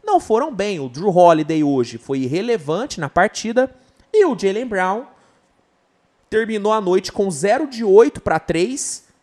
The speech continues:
três turnovers cometidos e cinco faltas. Então, assim, é, o Celtics não jogou mal, mas alguns dos seus principais jogadores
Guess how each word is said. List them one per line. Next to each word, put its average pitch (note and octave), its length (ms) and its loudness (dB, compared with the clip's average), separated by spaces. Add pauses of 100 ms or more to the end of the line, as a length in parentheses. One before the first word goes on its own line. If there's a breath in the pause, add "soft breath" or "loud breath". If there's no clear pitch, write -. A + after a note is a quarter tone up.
(180)
três D#4 320 0
turnovers G3+ 540 0
cometidos G#3 600 -8
e F#4+ 80 -4
cinco F#4 320 -6
faltas. D3+ 540 0
Então, C3 280 -8
assim, - 300 -12 (1000 soft breath)
é, B3 400 -14 (520)
o C#4+ 100 -6
Celtics C#4 460 -2
não C#4+ 180 -10
jogou C4 280 0
mal, B3+ 440 0
mas B3 380 -2
alguns A#3+ 640 -2
dos A#3 160 -10
seus A#3 240 -2
principais G3+ 560 -2
jogadores E3+ 800 -2